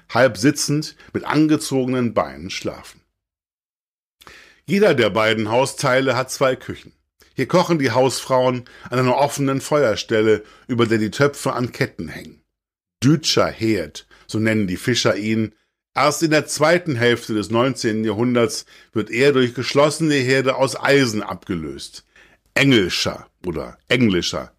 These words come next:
Herd genannt. Wir steigen eine steile Stiege hoch. Später, als etwas mehr Wohlstand Einzug hält, erzählt Architekt Friedrichsen, wird hier oben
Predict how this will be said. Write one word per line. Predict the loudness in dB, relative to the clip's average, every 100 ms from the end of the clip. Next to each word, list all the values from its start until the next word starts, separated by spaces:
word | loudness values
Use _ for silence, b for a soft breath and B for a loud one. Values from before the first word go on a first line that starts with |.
| _
Herd | -10 -10 -14
genannt. | -18 -18 -18 -20 _ _ _ _ _ _ _ _ B B B B
Wir | -2 0
steigen | 2 2 2
eine | 0 0
steile | 2 2 2
Stiege | -2 -2 -4 -4
hoch. | -10 -18 -20 -4
Später, | 0 2 2 -2 -4 B B
als | -6 -6
etwas | -4 -2 0
mehr | 2 2
Wohlstand | 4 2 2 -2 -2 -4
Einzug | -6 -6 -8 -4
hält, | -2 -2 -2
erzählt | -6 0 0 0
Architekt | -6 -4 -4 -4
Friedrichsen, | -4 -4 -2 -4 -4 -6 -2
wird | -2 0
hier | 0 2
oben | 2 2 0 -4